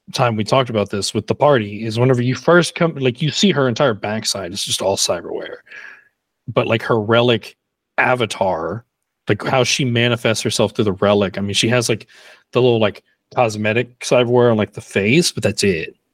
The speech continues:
The rest of her is, like, organic, except for, like,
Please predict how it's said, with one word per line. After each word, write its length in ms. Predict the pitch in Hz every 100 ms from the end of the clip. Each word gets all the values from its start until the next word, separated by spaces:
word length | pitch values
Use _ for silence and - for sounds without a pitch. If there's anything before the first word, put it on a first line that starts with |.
| -
The 80 | 127
rest 300 | 117 123 -
of 80 | 156
her 240 | 151 120
is, 120 | 107 101
like, 160 | 90 -
organic, 520 | 82 85 - - - _ _ _ _ -
except 280 | - 113
for, 100 | 117
like, 320 | 101 95 -